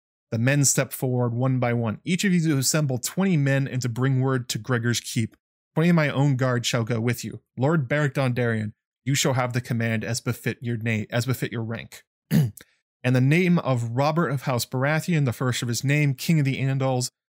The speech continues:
and the Rhoynar and the First Men, Lord of the Seven Kingdoms, Protector of the Realm, by the word of Eddard of House Stark, his hand, I charge you to ride to the Western Lands with all haste, to cross the Red Fork of the Trident under the King's flag,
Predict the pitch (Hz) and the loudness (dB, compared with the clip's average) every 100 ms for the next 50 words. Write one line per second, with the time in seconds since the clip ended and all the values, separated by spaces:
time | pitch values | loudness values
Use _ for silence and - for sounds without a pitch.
0 | _ - 123 113 123 135 131 123 113 107 | _ -2 0 0 2 2 4 2 0 -2
1 | 120 113 135 147 151 143 117 113 135 131 | -4 -4 -2 0 -2 -4 -4 0 2 2
2 | 117 - 123 117 - 156 151 143 - 117 | 0 0 0 -2 -4 -2 0 -2 -4 -4
3 | 131 - 113 110 117 143 151 165 _ _ | -4 -2 -4 -4 -2 -2 -2 -4 _ _
4 | _ - 127 117 110 147 147 127 - 127 | _ -4 -2 -2 0 0 2 0 -4 -4
5 | 131 127 117 - 127 117 - 135 139 - | -2 0 -2 -2 -2 -2 -2 -2 -4 -4
6 | 120 - 175 170 - 120 - 156 151 156 | -6 -2 0 0 -2 -2 -2 -2 0 0
7 | 139 123 117 131 143 147 147 131 127 127 | 0 -2 0 0 0 -2 -4 -2 0 -2
8 | - 127 123 120 127 - 127 117 120 107 | -2 -2 0 -2 -4 -2 -2 0 -2 -2
9 | - - _ _ - 127 - 156 156 160 | -2 -4 _ _ -14 -12 -6 -2 0 0
10 | - 127 139 127 - 135 123 120 117 - | 0 0 0 -2 -4 -4 -2 -2 -4 -2
11 | 143 127 123 123 123 113 - 131 117 - | 0 0 -2 -2 -4 -4 -4 -2 -2 -2
12 | 127 120 113 117 | -2 0 0 -4